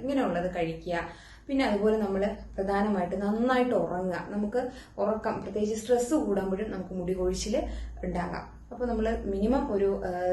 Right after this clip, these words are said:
six to seven hours-എങ്കിലും നമ്മൾ ഉറങ്ങാനായിട്ട് ശ്രമിക്കുക. അപ്പോൾ ഇങ്ങനെയുള്ള കാര്യങ്ങൾ നമ്മൾ കറക്റ്റായിട്ട് ചെയ്യുവാണെങ്കിൽ തന്നെ നമുക്ക് മുടി കൊഴിച്ചിൽ നമ്മൾ വേറെ ട്രീറ്റ്മെന്റോ കാര്യങ്ങളോ എടുത്താൽ മാത്രം, എടുക്കുമ്പോൾ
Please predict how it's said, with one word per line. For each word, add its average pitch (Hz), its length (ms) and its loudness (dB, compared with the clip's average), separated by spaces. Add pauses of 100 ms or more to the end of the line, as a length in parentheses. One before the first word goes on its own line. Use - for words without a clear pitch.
(100)
six 190 200 -6
to 202 140 -4
seven 196 260 -4
hours-എങ്കിലും 190 640 2
നമ്മൾ 180 240 -6
ഉറങ്ങാനായിട്ട് 180 640 -4 (180)
ശ്രമിക്കുക. 175 460 -4 (460)
അപ്പോൾ 311 240 -4
ഇങ്ങനെയുള്ള 277 400 8 (120)
കാര്യങ്ങൾ 180 320 -2 (120)
നമ്മൾ 175 160 -4 (140)
കറക്റ്റായിട്ട് 202 580 0
ചെയ്യുവാണെങ്കിൽ 175 540 -2 (100)
തന്നെ 180 240 -2
നമുക്ക് 175 280 -2 (220)
മുടി 170 220 -6
കൊഴിച്ചിൽ 180 440 -4
നമ്മൾ 185 140 -4 (100)
വേറെ 190 200 4 (100)
ട്രീറ്റ്മെന്റോ 185 500 -4
കാര്യങ്ങളോ 180 400 -2
എടുത്താൽ 190 300 -2 (100)
മാത്രം, 170 300 -6 (300)
എടുക്കുമ്പോൾ 214 440 2